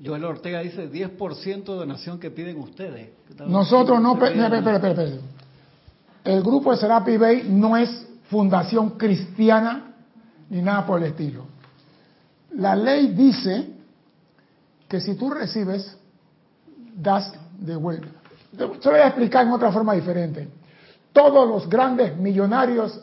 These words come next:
Speaker 2: en este mundo tienen una fundación. ¿Y la fundación qué hace? Donación a escuelas, universidades, hospitales.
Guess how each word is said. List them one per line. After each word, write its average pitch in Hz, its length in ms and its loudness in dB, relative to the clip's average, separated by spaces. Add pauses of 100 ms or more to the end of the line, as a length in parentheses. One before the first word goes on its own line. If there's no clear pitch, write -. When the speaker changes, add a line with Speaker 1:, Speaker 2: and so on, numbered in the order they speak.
(120)
Speaker 2:
en 190 180 -4
este 233 280 -4
mundo 214 460 0 (680)
tienen 233 260 4
una 214 180 0
fundación. 160 520 -6 (1400)
¿Y 233 100 0
la 226 160 4
fundación 233 600 2
qué 269 120 4
hace? 202 320 2 (840)
Donación 196 800 -2 (1000)
a 156 100 -6
escuelas, 214 520 -6 (720)
universidades, 175 960 -6 (520)
hospitales. 175 800 -8